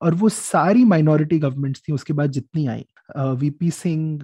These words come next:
चंद्रशेखर और, अम, नरसिम्हा राव, उसके बाद सब अल्पमत सरकारें थी। तो उनके प्रायोरिटीज ही कुछ और थे, किसी ने इन चीजों पे ध्यान ही नहीं दिया कि ये जो है फिस्कल कंटेन करना है, डेफिसिट कंटेन करना है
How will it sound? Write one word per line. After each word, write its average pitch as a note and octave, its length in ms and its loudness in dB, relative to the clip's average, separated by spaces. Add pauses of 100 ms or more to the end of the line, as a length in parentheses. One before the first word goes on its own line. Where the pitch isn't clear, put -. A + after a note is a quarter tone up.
चंद्रशेखर C#3 1080 -4
और, C3 420 -6 (180)
अम, A#2+ 440 -2 (120)
नरसिम्हा C#3 360 2
राव, B2 140 -2
उसके B2 220 -10
बाद A2 120 -10 (240)
सब E3+ 300 2
अल्पमत D3+ 540 0
सरकारें B2+ 440 -4
थी। - 180 -18 (480)
तो G#3 60 2
उनके G#3 640 2
प्रायोरिटीज F3 1040 0
ही B3 80 2
कुछ F#3+ 220 -2
और B2+ 180 -4
थे, B2 180 -16
किसी F3+ 280 -4
ने G#3+ 160 2
इन G3 100 4
चीजों F#3 300 -2
पे A3+ 120 -4
ध्यान C#3+ 400 -2
ही G3 80 2
नहीं E3 180 -2
दिया B2+ 340 -8 (420)
कि F3 100 -2
ये D#3+ 260 2
जो D#3 140 0
है D3+ 180 2
फिस्कल D3+ 560 -4
कंटेन C#3 500 -6
करना C3 320 -10
है, B2+ 200 -4
डेफिसिट B2 440 -8
कंटेन B2 400 -4
करना A#2+ 280 -8
है B2+ 340 -6